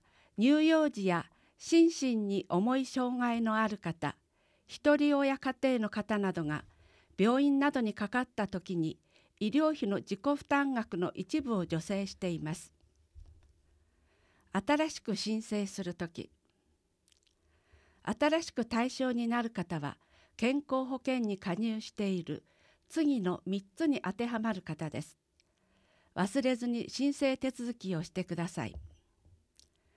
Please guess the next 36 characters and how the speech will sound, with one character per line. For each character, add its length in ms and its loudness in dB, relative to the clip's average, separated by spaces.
制 340 4
度 160 2
区 180 -2
分、 260 -2
医 120 0
療 260 6
費 200 -2
助 140 2
成 280 0
の 160 -4
対 260 -2
象。 380 -6
最 320 0
後 140 0
に 220 0
助 120 0
成 280 2
の 120 0
内 300 -2
容 280 -4
を 180 -6
お 60 -6
伝 360 -4
え 40 -4
し 180 -8
ま 120 -2
す。 200 -16
制 300 6
度 160 4
区 180 0
分、 240 2
乳 380 6
幼 260 6
児 160 2
な 160 2
ど。 180 -4